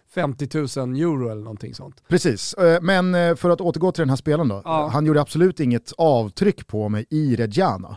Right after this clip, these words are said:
Speaker 1: Nej.
Speaker 2: Utan det var i då den stora randiga klubben han sen kom till som han fick sitt stora break och verkligen,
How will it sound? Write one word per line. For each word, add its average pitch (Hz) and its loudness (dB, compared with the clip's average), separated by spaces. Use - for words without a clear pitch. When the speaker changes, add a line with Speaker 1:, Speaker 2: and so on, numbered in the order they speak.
Speaker 1:
Nej. 143 -8
Speaker 2:
Utan 131 2
det 131 6
var 151 4
i 135 0
då 113 0
den 113 0
stora 113 0
randiga 120 0
klubben 104 -4
han 104 -4
sen 135 0
kom 151 0
till 98 -10
som 110 -8
han 107 -4
fick - -6
sitt - -12
stora 101 -6
break 98 -6
och 107 -10
verkligen, 113 -6